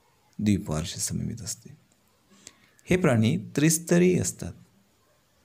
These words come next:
त्यांचे शरीर बहिर्जन स्तर, मध्यजन स्तर आणि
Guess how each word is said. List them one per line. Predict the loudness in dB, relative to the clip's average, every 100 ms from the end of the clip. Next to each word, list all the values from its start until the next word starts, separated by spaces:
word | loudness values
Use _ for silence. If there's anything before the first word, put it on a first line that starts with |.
| _ _ _ _ _
त्यांचे | -2 0 -2
शरीर | 0 0 0 -2 -6 -16 _ _ _ _ _ _ -6
बहिर्जन | -2 0 0 0 0 0 -2
स्तर, | -2 -2 -2 -4 -12 -20 _ _ _ -6
मध्यजन | 0 2 2 0 2 2 0
स्तर | -2 -2 -4 -4 -16 _ -4
आणि | -2 -2